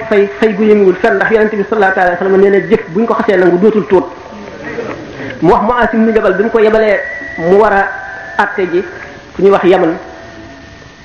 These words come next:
te ne ko, "Boo demee, bu la àtte dikkalee, na ngay def?" Mu ne ko, "Dama koy seet ci Alquran, lu Alquran wax ma àtte." Mu ne ko, "Boo ko gisul ci Alquran?" Mu ne ko, "Ma seet ci say wax yi nga daan wax ak foo ma sa àtte, fu mu fa dëppool ma tëral ko fa."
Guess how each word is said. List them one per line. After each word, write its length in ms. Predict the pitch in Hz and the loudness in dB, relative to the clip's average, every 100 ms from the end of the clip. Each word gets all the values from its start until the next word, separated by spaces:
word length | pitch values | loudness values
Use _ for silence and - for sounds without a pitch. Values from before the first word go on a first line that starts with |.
| - - _ _ _ _ _ - | -20 -20 _ _ _ _ _ -8
te 60 | 208 | -4
ne 60 | 226 | 0
ko, 100 | 202 | 2
"Boo 140 | 226 | 2
demee, 200 | 220 208 | 2 0
bu 100 | 196 | 2
la 140 | 214 - | 0 0
àtte 220 | 202 180 | -2 -2
dikkalee, 360 | 208 196 180 170 | -2 0 2 2
na 100 | 208 | 0
ngay 140 | 202 | 0
def?" 200 | 185 185 | -2 -2
Mu 60 | 165 | 0
ne 60 | |
ko, 80 | 175 | 0
"Dama 120 | 185 202 | 0 -2
koy 100 | 202 | -2
seet 160 | 180 | -2
ci 60 | - | -2
Alquran, 460 | 202 190 180 185 151 - - - - - - | -6 -4 -2 -2 -4 -6 -16 -20 -20 -20 -4
lu 80 | 151 | -2
Alquran 340 | 185 196 180 | 0 0 -2
wax 120 | 170 165 | -2 -4
ma 80 | 147 | -6
àtte." 160 | - - | -6 -2
Mu 80 | 165 | 0
ne 80 | 196 | 2
ko, 80 | |
"Boo 140 | 180 214 | 2 0
ko 80 | 220 | 0
gisul 180 | 185 196 | -6 -4
ci 60 | 190 | -2
Alquran?" 340 | 175 165 170 - - - - - - | -2 -2 -2 -6 -16 -18 -20 -20 -4
Mu 80 | 160 | 0
ne 60 | 185 | 2
ko, 80 | 180 | 0
"Ma 100 | 196 | 0
seet 160 | 185 - | -2 -4
ci 60 | |
say 140 | 208 185 | -2 0
wax 160 | 180 - - - 165 | 0 -2 -12 -10 -6
yi 80 | |
nga 100 | 175 | -4
daan 180 | 180 185 | 0 0
wax 140 | 170 170 - - - - - - | 0 -2 -8 -12 -14 -14 -14 -10
ak 140 | 156 - | -8 -2
foo 120 | 185 | 0
ma 100 | 175 | 0
sa 80 | 202 | 2
àtte, 280 | 175 185 151 - - - - 659 679 659 679 659 679 679 659 679 659 679 679 659 679 659 - - | 0 0 -4 -4 -12 -14 -14 -14 -12 -12 -10 -10 -10 -8 -8 -6 -6 -4 -4 -4 -4 -4 -6 0
fu 80 | 220 | 2
mu 60 | |
fa 100 | 214 | 2
dëppool 360 | 190 214 180 170 | 0 -2 -2 -2
ma 80 | 175 | -2
tëral 220 | 180 170 | 0 0
ko 80 | 160 | 0
fa." 160 | 156 | 0